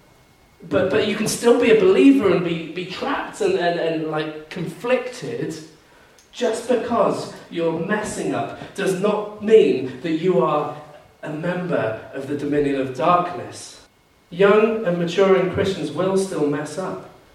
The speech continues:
Be patient with each other and be patient with yourselves.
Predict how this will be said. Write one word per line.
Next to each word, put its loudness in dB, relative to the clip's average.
Be -6
patient -6
with 0
each -4
other -6
and -6
be -2
patient -2
with -2
yourselves. -2